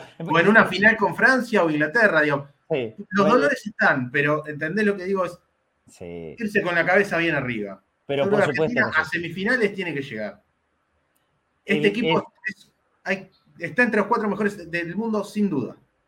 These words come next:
Speaker 2: Yo
Speaker 1: Para mí
Speaker 2: confío
Speaker 1: tiene
Speaker 2: en
Speaker 1: que llegar a ese lugar.
Speaker 2: yo confío en que llega y se puede llevar todo. Eh,
Speaker 1: Para
Speaker 2: pero para
Speaker 1: jugarse,
Speaker 2: ponernos,
Speaker 1: ¿cómo,
Speaker 2: para ponernos
Speaker 1: cómo
Speaker 2: nerviosos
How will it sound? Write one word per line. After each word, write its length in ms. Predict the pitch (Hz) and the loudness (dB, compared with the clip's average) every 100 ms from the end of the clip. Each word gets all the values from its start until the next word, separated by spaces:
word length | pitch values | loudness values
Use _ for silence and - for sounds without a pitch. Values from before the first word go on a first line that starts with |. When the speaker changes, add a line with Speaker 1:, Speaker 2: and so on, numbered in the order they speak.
| _ | _
Speaker 2:
Yo 180 | - 180 | -6 0
Speaker 1:
Para 180 | - 165 | 2 2
mí 80 | |
Speaker 2:
confío 180 | 196 196 | 2 4
Speaker 1:
tiene 80 | - | 4
Speaker 2:
en 60 | - | 2
Speaker 1:
que 60 | |
llegar 240 | - - - | -2 -4 -4
a 20 | |
ese 140 | - 147 | -4 -2
lugar. 360 | 131 110 - _ _ - | 0 0 -6 _ _ -8
Speaker 2:
yo 260 | - 196 | -2 0
confío 440 | 196 185 156 208 208 | 0 -2 0 2 2
en 120 | 165 | 0
que 100 | 165 | -4
llega 300 | - 214 214 | 0 2 2
y 60 | |
se 140 | 185 156 | 2 -4
puede 200 | 175 175 | -4 -4
llevar 360 | 165 165 160 | -2 0 -2
todo. 320 | 139 120 104 - _ _ | -2 -4 -4 -12 _ _
Eh, 400 | 139 131 127 123 120 | -6 -4 -4 -4 -4
Speaker 1:
Para 100 | 135 | -2
Speaker 2:
pero 120 | 135 | 4
para 120 | - | 4
Speaker 1:
jugarse, 140 | 147 160 | 4 2
Speaker 2:
ponernos, 220 | 175 202 | 2 2
Speaker 1:
¿cómo, 180 | 190 - - | 2 0 4
Speaker 2:
para 220 | 196 190 | 6 8
ponernos 360 | 226 254 262 233 | 8 6 4 6
Speaker 1:
cómo 120 | 226 | 6
Speaker 2:
nerviosos 240 | 220 262 | 6 4